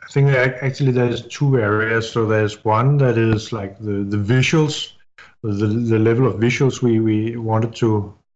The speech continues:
to have in, in War Tile. And then there's, like, the gameplay dynamics. Uh, and, and on the visuals, uh, it was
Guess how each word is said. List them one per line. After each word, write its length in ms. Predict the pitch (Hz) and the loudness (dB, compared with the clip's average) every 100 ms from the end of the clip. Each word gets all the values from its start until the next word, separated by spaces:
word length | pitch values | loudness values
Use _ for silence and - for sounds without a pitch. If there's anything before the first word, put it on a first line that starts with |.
| _ _ _ - | _ _ _ -6
to 60 | |
have 260 | 107 113 113 | -2 0 2
in, 200 | 117 127 | 2 2
in 140 | 117 | 0
War 200 | 110 113 | 2 2
Tile. 280 | 120 120 117 | 2 0 0
And 180 | 120 120 | 0 0
then 140 | 123 | 2
there's, 520 | 123 123 120 120 - - | 4 4 2 0 -2 -4
like, 280 | 113 107 | -2 -2
the 100 | - | -4
gameplay 640 | 113 113 117 113 - 113 110 | -2 0 0 0 0 0 2
dynamics. 760 | 113 110 104 104 110 110 - - _ - - - - | 0 0 -2 -2 -4 -6 -12 -20 _ -20 -20 -20 -10
Uh, 460 | 127 110 110 107 107 | -2 2 2 2 0
and, 240 | 117 110 110 | 0 -2 -2
and 220 | 123 117 | -2 0
on 400 | 131 139 151 147 | 2 2 4 4
the 80 | 139 | 4
visuals, 720 | 127 135 139 - 139 131 - 131 | 4 2 2 2 2 2 -4 -14
uh, 480 | 123 123 120 120 120 | -10 -8 -8 -8 -10
it 140 | 139 127 | -6 -4
was 380 | 131 127 - | -2 -2 -4